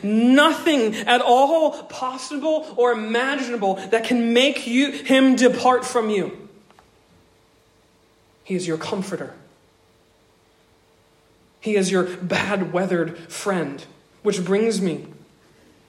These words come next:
to the last thought, which comes in verses five and six.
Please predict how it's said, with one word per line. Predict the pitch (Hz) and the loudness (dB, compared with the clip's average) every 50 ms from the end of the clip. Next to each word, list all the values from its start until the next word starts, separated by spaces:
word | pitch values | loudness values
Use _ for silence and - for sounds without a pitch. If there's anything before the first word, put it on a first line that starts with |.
| _ - | _ -2
to | - 226 | -2 0
the | 202 | 2
last | 190 180 185 185 185 - - | 2 2 2 0 -2 -4 -6
thought, | - - 196 175 170 175 | -4 -4 -4 -2 -2 -6
which | 175 175 | -6 -8
comes | - - 208 185 170 | -6 -6 -6 -6 -6
in | 175 170 | -6 -6
verses | 170 170 165 - 175 - | -6 -6 -6 -8 -10 -10
five | - - 175 170 165 165 | -8 -8 -6 -6 -6 -8
and | 170 165 | -8 -10
six. | - - - - - - - - - | -8 -10 -10 -12 -12 -18 -20 -20 -20